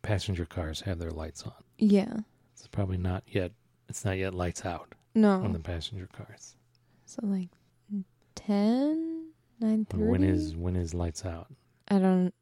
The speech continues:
Speaker 1: Probably not, not before ten, I would think.
Speaker 2: No.
Speaker 1: But I could be wrong.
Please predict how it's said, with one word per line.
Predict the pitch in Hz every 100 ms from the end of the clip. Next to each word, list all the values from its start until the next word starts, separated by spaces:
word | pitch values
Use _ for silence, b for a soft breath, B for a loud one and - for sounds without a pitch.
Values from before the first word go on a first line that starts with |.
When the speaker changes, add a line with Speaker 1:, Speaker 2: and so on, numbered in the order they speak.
| _ -
Speaker 1:
Probably | 113 98 85
not, | 82 80 78 _ _ -
not | 101 78
before | 98 - - -
ten, | - 90 80 80
I | 98
would | 101 -
think. | 98 85 - _ _ _ _ -
Speaker 2:
No. | 190 180 165 180
Speaker 1:
But | 92
I |
could | 78 -
be | 82
wrong. | 80 80 78